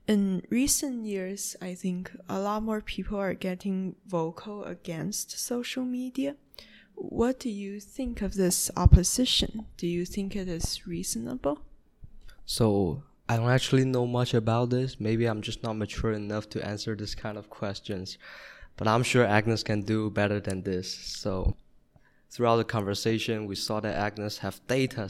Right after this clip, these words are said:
Speaker 2: that can support her opinions.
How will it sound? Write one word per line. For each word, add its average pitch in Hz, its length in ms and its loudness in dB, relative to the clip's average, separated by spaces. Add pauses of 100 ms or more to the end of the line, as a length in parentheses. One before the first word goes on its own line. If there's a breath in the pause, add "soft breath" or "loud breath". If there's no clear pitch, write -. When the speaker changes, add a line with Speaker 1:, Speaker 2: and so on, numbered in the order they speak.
Speaker 2:
that 101 100 -6
can 104 160 -8
support - 720 -6
her 101 380 -8 (920 loud breath)
opinions. 113 800 4